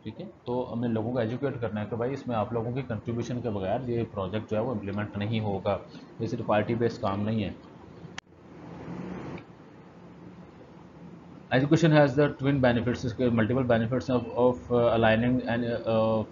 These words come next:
uh, aligning any fears, यानी कि लोगों के जो डर हैं, खौफ हैं, जो कन्फ्यूजन्स हैं वो ख़त्म करेंगे। ठीक है, क्योंकि जो मिसअंडरस्टैंडिंग्स थी वो क्लियर होंगी और लोगों को पार्टिसिपेट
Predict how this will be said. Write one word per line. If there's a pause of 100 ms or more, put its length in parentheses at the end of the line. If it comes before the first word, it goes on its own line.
(100)
uh,
aligning
any (240)
fears,
यानी
कि
लोगों
के
जो (360)
डर
हैं,
खौफ
हैं,
जो
कन्फ्यूजन्स
हैं
वो
ख़त्म
करेंगे। (320)
ठीक
है, (400)
क्योंकि
जो
मिसअंडरस्टैंडिंग्स
थी
वो
क्लियर
होंगी (340)
और
लोगों
को
पार्टिसिपेट